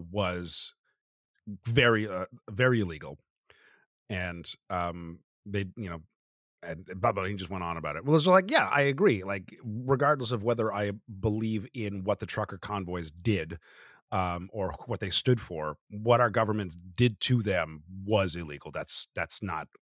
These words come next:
that's a breach of privacy. I can, I can agree with that. And so, like, anytime that Maxime made sense, it had to do with finance. And then he'd break off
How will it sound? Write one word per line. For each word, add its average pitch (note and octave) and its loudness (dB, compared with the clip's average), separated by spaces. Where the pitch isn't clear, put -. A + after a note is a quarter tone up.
that's F2 -6
a F2+ -4
breach G#2 4
of F#2+ -4
privacy. D2 -10
I D#2+ -6
can, E2+ -10
I D#3 8
can D3 2
agree A2+ 2
with F#2 -4
that. - -10
And D3+ 4
so, E3+ 8
like, D#3+ 8
anytime G3+ 2
that C#3+ 0
Maxime C3+ 0
made A2+ 0
sense, - 0
it G2+ -8
had A#2 0
to A2 -4
do G#2 -2
with F#2 -6
finance. F2+ -2
And C#3 0
then G#3 4
he'd G#3+ 0
break C3 2
off F2+ -2